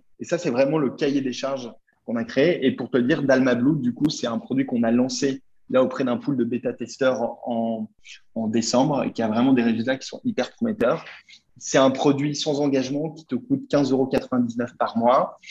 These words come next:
qui te permet de, euh, bénéficier de ce qu'on appelle un fonds d'urgence de deux mille euros par an. Donc, c'est-à-dire, euh, un fonds d'urgence, c'est un, un fonds qui te permet de te faire rembourser en cas d'urgence vétérinaire, donc quand la vie de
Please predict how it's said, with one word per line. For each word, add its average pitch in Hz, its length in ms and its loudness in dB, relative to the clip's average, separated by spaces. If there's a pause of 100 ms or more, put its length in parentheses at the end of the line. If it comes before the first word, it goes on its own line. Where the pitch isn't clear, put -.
(300)
qui 139 160 -2
te 151 80 4
permet 147 480 4
de, 120 440 0 (360)
euh, 113 160 -2
bénéficier 151 600 2
de 135 100 0
ce - 100 -6
qu'on 123 100 2
appelle 117 200 0
un 117 100 -2
fonds 135 220 -2
d'urgence 120 400 -2
de 113 100 0
deux 113 140 0
mille 117 160 4
euros 110 180 0
par 110 240 -4
an. 127 220 -6 (480)
Donc, 117 240 -4
c'est-à-dire, 135 380 -2
euh, 113 180 2
un 113 80 -6
fonds - 160 -4
d'urgence, 123 420 -2
c'est 135 60 -4
un, 117 240 -4
un 117 100 -4
fonds 151 300 -2
qui - 120 -10
te - 80 -4
permet 120 280 2
de 120 40 -10
te 120 80 -4
faire 117 180 -2
rembourser 113 320 -2
en 127 100 0
cas 120 160 0
d'urgence 113 420 -2
vétérinaire, 107 500 -6
donc - 140 -20
quand 110 160 -2
la 110 120 2
vie 107 160 -8
de 117 60 -12